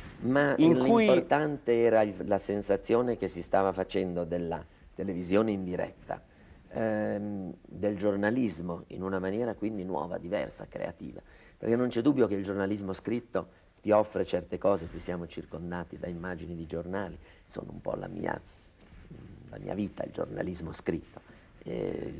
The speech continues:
Speaker 1: il giornalismo televisivo è l'altra metà, ma insomma, eh, forse il, io credo di essere un giornalista scrivente che ha fatto e fa tanta televisione.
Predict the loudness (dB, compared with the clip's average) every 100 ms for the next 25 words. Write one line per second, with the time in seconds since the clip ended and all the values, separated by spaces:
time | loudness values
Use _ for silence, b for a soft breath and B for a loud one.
0 | -12 -4 -2 -2 -2 -2 -2 -2 0 0
1 | 0 0 0 0 2 4 8 8 8 6
2 | 6 2 2 0 0 2 4 4 2 -4
3 | 0 2 0 -4 b b b -10 -10 -4
4 | -4 -2 -4 -2 -4 -6 -10 -4 -4 2
5 | 2 4 4 4 4 2 2 0 0 -2
6 | 0 0 0 -4 2 6 8 6 6 2
7 | 2 0 -14 0 2 2 0 -2 -4 0
8 | 0 0 -2 -2 -4 -2 -2 -2 -4 -4
9 | -4